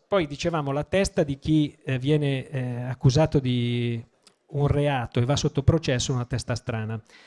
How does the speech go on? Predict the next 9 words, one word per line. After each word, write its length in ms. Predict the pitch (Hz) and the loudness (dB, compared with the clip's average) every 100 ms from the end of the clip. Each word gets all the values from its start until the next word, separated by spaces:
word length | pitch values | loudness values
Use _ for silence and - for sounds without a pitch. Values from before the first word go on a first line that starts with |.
| _ _ _ | _ _ _
Un 100 | 156 | 2
mio 120 | 196 | 4
amico, 600 | 208 139 127 131 156 - _ - | 4 2 0 0 -2 -10 _ -10
per 120 | 135 | -2
esempio, 280 | 131 127 123 | -2 0 -2
vi 80 | |
racconto 340 | 127 139 139 139 | -2 -2 -4 -4
questo 260 | 123 - | -10 -14
caso. 380 | - 107 104 110 | -16 -12 -10 -12